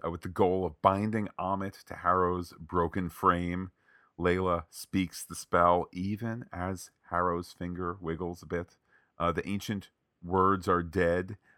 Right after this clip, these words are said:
uh, and Amit is pulled into the waving circle, pulled into Harrow's body. And, uh,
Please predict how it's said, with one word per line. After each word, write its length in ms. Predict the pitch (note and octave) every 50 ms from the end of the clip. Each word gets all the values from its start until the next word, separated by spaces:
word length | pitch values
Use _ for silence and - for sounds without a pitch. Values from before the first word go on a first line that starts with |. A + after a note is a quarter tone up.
| _ -
uh, 200 | - E2 E2 E2 C2+
and 160 | E2+ E2 D#2 -
Amit 340 | - E2+ F2 F2 F2 E2+ F2 - -
is 140 | - E2 -
pulled 460 | _ - - F#2+ F2+ F2+ F#2 F2 E2
into 180 | F2 D#2+ - E2
the 400 | D#2+ E2 D#2+ D#2 D#2 D#2 D2+ D2
waving 480 | D2 F2 E2+ F2 F2+ F2 G2 F#2 F2+ F2
circle, 560 | - - F2+ F2 F2 F2+ - F#2 E2+ F2+ F2+
pulled 480 | - - - C3 B2+ A#2+ A#2+ B2 G#2
into 280 | F#2+ E2 G#2 G#2 G2+ F2+
Harrow's 480 | - F#2+ G2 G#2 G#2 G2+ G2+ G2+ F#2 F2+
body. 540 | - F2+ E2+ F2 F2+ F2+ F#2 F2+ F#2 F#2+ _ _ _ - - -
And, 260 | - F#2 E2+ E2+ E2 - _ _ _ _ -
uh, 80 | -